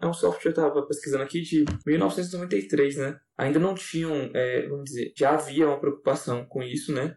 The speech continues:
Mas, com certeza, essa, é, questão de, de análise de, de dados mais, né? Ele vi-, cresceu muito mais agora com a, com a agricultura de precisão.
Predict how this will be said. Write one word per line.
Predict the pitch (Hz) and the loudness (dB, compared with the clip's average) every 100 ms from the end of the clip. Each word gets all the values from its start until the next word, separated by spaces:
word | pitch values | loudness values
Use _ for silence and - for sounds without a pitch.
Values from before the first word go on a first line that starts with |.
| _ - | _ -2
Mas, | 131 - - | 2 2 0
com | - 160 | 0 0
certeza, | 196 - 143 175 151 123 | 0 2 4 6 4 4
essa, | 143 - - | 2 0 0
é, | 127 123 - | 2 2 0
questão | - - 127 | -4 -8 -10
de, | 127 127 120 120 - | -12 -10 -8 -8 -10
de | - 127 127 | -10 -6 -2
análise | 127 127 131 127 | -2 -2 -2 -6
de, | 123 123 - | -10 -10 -6
de | 127 | -4
dados | 123 123 147 - | 0 2 2 0
mais, | - 131 143 151 | -4 2 2 2
né? | 135 - | -2 -4
Ele | 127 135 | -2 -2
vi-, | 131 - | -2 -2
cresceu | 143 139 143 | 0 2 2
muito | 135 190 - | 2 0 0
mais | 131 127 147 | 2 2 4
agora | 147 131 127 147 | 2 4 2 2
com | 147 | 0
a, | 147 | -4
com | - | -2
a | 139 | -6
agricultura | 139 - 151 | -6 -12 -10
de | 143 | -10
precisão. | - - 165 135 | -8 -8 -2 -2